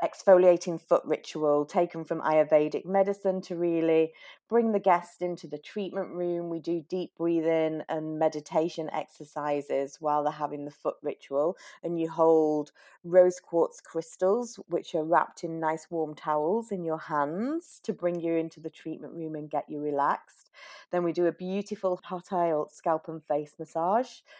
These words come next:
um, which really sort of brings you straight into the treatment. You're pretty much comatose after that, using lots of beautiful pressure points and stretching movements. Then we combine lots of Hawaiian and Balinese massage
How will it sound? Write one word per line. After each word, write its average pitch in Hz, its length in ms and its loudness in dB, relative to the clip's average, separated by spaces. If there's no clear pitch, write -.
um, 156 160 -10
which - 200 -10
really 196 440 2
sort 160 380 -6
of 156 100 -16
brings 165 320 -4
you 156 80 -6
straight 170 600 -2
into 156 220 -10
the 151 100 -6
treatment. 147 580 -8
You're 147 120 -6
pretty - 340 -10
much - 260 -8
comatose 151 880 0
after 143 260 -4
that, 143 280 2
using 151 220 -8
lots - 200 -4
of 151 80 -20
beautiful 151 400 -8
pressure 196 380 -6
points 185 560 0
and 143 220 -14
stretching - 640 0
movements. 160 680 -8
Then 190 160 4
we 190 80 2
combine 170 480 0
lots - 240 -4
of 156 100 -12
Hawaiian 175 560 2
and 165 140 -4
Balinese 156 500 2
massage 160 520 0